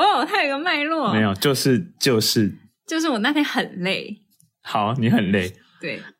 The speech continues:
Speaker 1: 那天很累，然后，然后一回家看到床，我想说，“啊，这床看起来也太舒服了吧。”然后我就这样想都没想，就要扑下去。我就想说，“我管他，我就是要扑床。”
Speaker 2: 你是一个飞扑的概念。
Speaker 1: 对，是有点，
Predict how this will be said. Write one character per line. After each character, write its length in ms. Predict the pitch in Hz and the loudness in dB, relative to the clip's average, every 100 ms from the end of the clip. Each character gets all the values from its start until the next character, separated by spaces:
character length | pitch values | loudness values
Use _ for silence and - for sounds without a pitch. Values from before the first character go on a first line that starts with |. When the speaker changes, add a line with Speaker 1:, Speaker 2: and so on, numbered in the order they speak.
| _ _ _ _ | _ _ _ _
Speaker 1:
那 100 | 247 | 0
天 140 | 277 277 | 2 0
很 300 | 254 131 170 | 0 -4 -2
累， 200 | 202 160 | -2 0
然 100 | 208 | -2
后， 300 | 233 240 220 | 0 -2 -2
然 100 | 202 | -2
后 180 | 247 233 | 0 0
一 120 | 240 | -2
回 180 | 220 185 | -2 -4
家 300 | 190 180 185 | -4 -4 -4
看 160 | 226 | -4
到 140 | 208 208 | -2 -2
床， 300 | 208 160 160 | -4 -8 -8
我 60 | 170 | -6
想 180 | 208 | -6
说 320 | 185 175 180 208 - _ _ _ _ | -6 -8 -8 -8 -14 _ _ _ _
，“啊， 80 | - 240 - | -10 -10 -12
这 120 | - 302 | -6 -6
床 240 | - 214 | -2 -4
看 120 | 240 | 0
起 60 | 254 | -2
来 40 | |
也 60 | 180 | -2
太 180 | 220 240 | -4 -6
舒 200 | - 208 | -4 -10
服 200 | - 147 | -10 -14
了 80 | 123 | -12
吧。” 280 | - 202 - _ _ _ _ _ | -10 -12 -14 _ _ _ _ _
然 120 | 185 | -6
后 40 | |
我 40 | 190 | -4
就 100 | 202 | -2
这 100 | 202 | -2
样 180 | 208 214 | -4 -4
想 320 | - - 175 | -6 -4 -4
都 80 | 202 | -2
没 240 | 196 170 | -2 -2
想， 220 | 196 160 | -4 -4
就 100 | 175 175 175 - - | -6 -8 -10 -18 -8
要 120 | 170 | -8
扑 240 | 165 - 170 | -8 -8 -8
下 240 | 170 131 | -6 -8
去。 320 | - - - 196 - | -10 -14 -14 -16 -8
我 80 | |
就 40 | 196 | -4
想 220 | 220 196 | -2 -2
说 160 | 196 202 | -2 -4
，“我 120 | 185 | -6
管 200 | 196 165 | -8 -8
他， 220 | 185 185 | -6 -6
我 80 | 170 | -4
就 80 | 196 | -8
是 120 | 190 | -6
要 100 | 185 | -8
扑 280 | 196 170 175 | -8 -10 -10
床。” 220 | - - 214 - - _ | -10 -10 -12 -14 -20 _
Speaker 2:
你 100 | 127 | 0
是 140 | 123 | 2
一 40 | 165 | 4
个 100 | 127 | 2
飞 320 | - 127 113 | 2 2 2
扑 280 | 113 117 104 | 2 2 4
的 120 | 98 92 _ | 2 0 _
概 140 | 104 | -2
念。 120 | 131 | 0
Speaker 1:
对， 200 | 185 175 | 0 0
是 180 | - 320 | -2 -2
有 160 | 254 208 | -2 0
点， 240 | 208 - | -2 -4